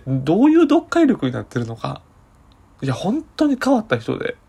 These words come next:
まあ、めちゃくちゃそういったところも好きなんですけど、僕もなんだかんだ言うて。ね。いや、だから、本当に、なんか、多分ね、多分ですよ。これはいい意味でね、感覚がやっぱりちょっと違うんですよ。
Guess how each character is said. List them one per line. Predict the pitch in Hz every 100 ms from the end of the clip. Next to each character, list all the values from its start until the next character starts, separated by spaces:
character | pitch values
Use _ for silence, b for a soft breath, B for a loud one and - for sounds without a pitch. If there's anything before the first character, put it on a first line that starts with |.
| _ _ _ _ _
ま | 127 123
あ、 | -
め | 123
ち | - 143
ゃ |
く | -
ち | -
ゃ |
そ | 151 180
う |
い | 190
っ |
た | 131
と |
こ | 143
ろ | 147
も | 123
好 | - -
き |
な | 262 247
ん |
で | 120
す | 117
け | 120
ど、 | 120
僕 | - -
も | -
な | 120
ん | 117
だ | 120
か | 131
ん | 120
だ |
言 | 120 120
う |
て。 | - - - _ - -
ね。 | 120 143 320 - _ _ _ _ B B B B B B B
い | 131
や、 |
だ | 143
か | 113
ら、 | 113 113 - B B B B B _ _ _
本 | - 233 240
当 |
に、 | 240 233 127 - b b b b b _ _
な | 160
ん | 170
か、 | 127 131 -
多 | 233
分 | 175
ね、 | 113 101 - _
多 | 208
分 | 226 139
で |
す | - -
よ。 | - - _
こ | -
れ | 226
は | 214 185 - - _
い | 170 190
い |
意 |
味 | 208
で | 123
ね、 | - - _ - _ _
感 | - 302 302
覚 | 240 220
が | 220
や | 143
っ |
ぱ | - 113
り |
ち | -
ょ |
っ |
と | 143 - 165
違 | 151
う | 123
ん | 117
で | -
す | -
よ。 | 143